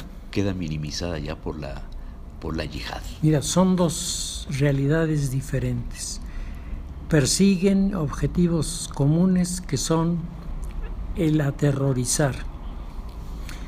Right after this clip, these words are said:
Speaker 2: Acaba de salir una declaración de uno de los defensores de la yihad en Inglaterra. Y este señor ha escrito, eh, los puntos de diferencia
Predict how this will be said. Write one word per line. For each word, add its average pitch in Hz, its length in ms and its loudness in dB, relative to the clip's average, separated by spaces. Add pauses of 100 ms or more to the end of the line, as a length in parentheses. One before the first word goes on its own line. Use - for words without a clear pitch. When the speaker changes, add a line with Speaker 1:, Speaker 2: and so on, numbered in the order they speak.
(220)
Speaker 2:
Acaba 208 380 6
de 185 60 4
salir 180 320 4
una 180 220 4
declaración 147 1000 2 (460)
de 143 220 6
uno 170 320 6
de 147 140 4
los 139 580 0
defensores 151 840 2
de 135 100 0
la 127 120 0
yihad 120 440 -2
en 190 480 2
Inglaterra. 180 1000 4 (920)
Y 165 120 6
este 175 260 2
señor 175 460 4
ha 170 40 6
escrito, 165 720 2 (640)
eh, 135 540 2 (300)
los 165 260 0
puntos 180 460 4
de 147 100 6
diferencia 143 920 2